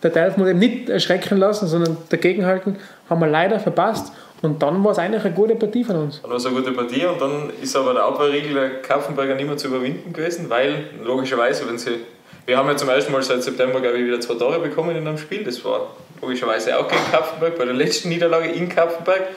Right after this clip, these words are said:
Speaker 2: Also wir müssen immer noch warten seit zweitausendsechzehn auf einen Sieg. Hoffentlich jetzt noch viel länger warten, weil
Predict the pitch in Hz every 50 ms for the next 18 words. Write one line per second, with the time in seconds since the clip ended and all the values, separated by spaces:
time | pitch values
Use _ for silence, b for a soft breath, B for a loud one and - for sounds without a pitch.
0 | B B B B B - 123 127 127 127 131 127 131 139 135 135 135 135 127 123
1 | 127 135 139 135 139 135 - 135 135 135 135 - - 127 127 127 127 127 127 -
2 | 156 165 175 170 - - 175 165 160 - - B B B B B B B B B
3 | B - 151 143 139 151 143 147 143 151 165 170 170 160 160 151 156 151 139 139
4 | 135 135 135 127 123 - 131 123 120 - - - 143 135 131 131 131 135 139 139
5 | 131 127 135 147 - - - 117 107 107 101